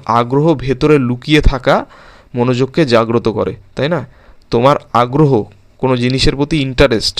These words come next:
সেটা কি করে? কোনো সুপ্ত মনোযোগকে জাগ্রত করে, যে না, এই জিনিসটার উপর তো আমার, আমার আগে ইন-, ইন্টারেস্ট ছিল বা এখনও আমি ইন্টারেস্টেড, তো এটাকে মনোযোগ দিয়ে আমি শিখি। আচ্ছা,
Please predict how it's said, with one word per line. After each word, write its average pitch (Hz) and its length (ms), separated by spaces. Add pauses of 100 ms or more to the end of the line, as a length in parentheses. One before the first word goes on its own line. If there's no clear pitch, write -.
সেটা 135 180
কি - 180 (100)
করে? 113 160 (540)
কোনো 156 100 (100)
সুপ্ত - 280 (140)
মনোযোগকে 156 460 (140)
জাগ্রত 127 320 (120)
করে, 101 160 (400)
যে 131 160
না, 123 60 (140)
এই 123 100
জিনিসটার 139 380
উপর 143 180
তো 127 40 (160)
আমার, 135 120 (100)
আমার 135 140 (120)
আগে 131 120 (100)
ইন-, 123 260
ইন্টারেস্ট 135 360
ছিল 127 140 (120)
বা 120 140
এখনও 139 200
আমি 143 160
ইন্টারেস্টেড, 127 420 (200)
তো 139 60 (500)
এটাকে 131 280
মনোযোগ 123 300
দিয়ে 135 140
আমি 165 160
শিখি। - 260 (1200)
আচ্ছা, - 220